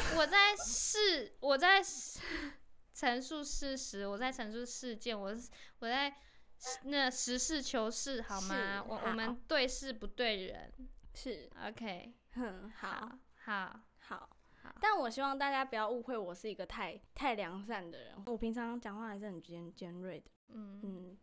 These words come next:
Speaker 1: 这我可以认同。
Speaker 2: 对，没错，<laughs> 我就是张，
Speaker 1: 嗯。
Speaker 2: 张嘴没好话的类型。
Speaker 1: 嗯。也没有到那么夸张啦。嗯。
Speaker 2: 好，反正就是希望大家每天都能对自己说，
Speaker 1: 自己的好。
Speaker 2: 自己的好。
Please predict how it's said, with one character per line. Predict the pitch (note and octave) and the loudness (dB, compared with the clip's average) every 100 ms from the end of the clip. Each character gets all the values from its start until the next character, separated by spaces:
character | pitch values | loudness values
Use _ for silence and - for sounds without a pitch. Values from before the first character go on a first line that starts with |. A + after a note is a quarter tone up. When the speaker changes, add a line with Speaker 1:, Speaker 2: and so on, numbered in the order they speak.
| - | -16
Speaker 1:
这 | B3+ A#3 | -10 -8
我 | G3 | -8
可 | G#3 | -8
以 | |
认 | F#3+ F#3 | -10 -12
同。 | - - A#3 | -16 -18 -16
Speaker 2:
对， | - F3 - A#3 A3+ | -12 -10 -10 -8 -6
没 | A3+ - | 4 4
错， | C4 | 4
<laughs> | C#4+ G3+ - G#3+ G3+ | 0 0 -6 -10 -8
我 | |
就 | A3 | -8
是 | B3 D4 D4+ C#4 A#3 G3 D#3+ - _ - | -6 -4 -4 -2 -4 -6 -10 -14 _ -8
张， | A#3+ A#3+ B3+ | -4 -2 -4
Speaker 1:
嗯。 | C4 | -2
Speaker 2:
张 | B3+ C4+ | -2 -2
嘴 | G3+ | -4
没 | D3+ F3 | -6 -8
好 | F#3+ A3 | -8 -12
话 | - - - | -10 -10 -10
的 | - - _ A#3 G#3 G#3+ | -14 -20 _ -16 -14 -10
类 | F#3 - | -8 -8
型。 | - - | -10 -10
Speaker 1:
嗯。 | - - - - | -14 -20 -20 -16
也 | G#3 | -10
没 | G3+ | -6
有 | C4+ A3+ | -6 -4
到 | B3+ | -4
那 | A#3+ | -4
么 | A#3 G3 | -6 -8
夸 | - G3+ G3+ G#3+ | -8 -4 -4 -6
张 | - G3 F#3 F#3+ F#3+ | -4 -2 -2 -6 -8
啦。 | F#3 - B3+ - - - | -8 -10 -14 -18 -20 -18
嗯。 | A3 G3+ A3+ _ | -18 -16 -20 _
Speaker 2:
好， | - A#3+ G#3 | -6 -4 -4
反 | G#3 A3 | -6 -6
正 | C4 | -6
就 | E4+ | -4
是 | F#4 G4+ F#4+ E4 A#3+ - - | -2 0 0 -2 -4 -10 -12
希 | A#3+ | -8
望 | A#3 | -4
大 | A#3 | -4
家 | A3 G#3+ | -4 -6
每 | G#3+ G3+ | -8 -8
天 | G#3+ | -6
都 | A3 | -6
能 | A3 G#3 | -8 -8
对 | G3+ G#3 | -10 -10
自 | G#3+ | -10
己 | F#3+ | -10
说， | - G3+ G3 G#3+ - - - - - - - - - | -8 -6 -8 -10 -18 -20 -20 -20 -20 -20 -20 -20 -14
Speaker 1:
自 | A3 | -10
己 | |
的 | F#3 | -10
好。 | F#3 | -10
Speaker 2:
自 | |
己 | A3 | -10
的 | D#3 | -10
好。 | - | -10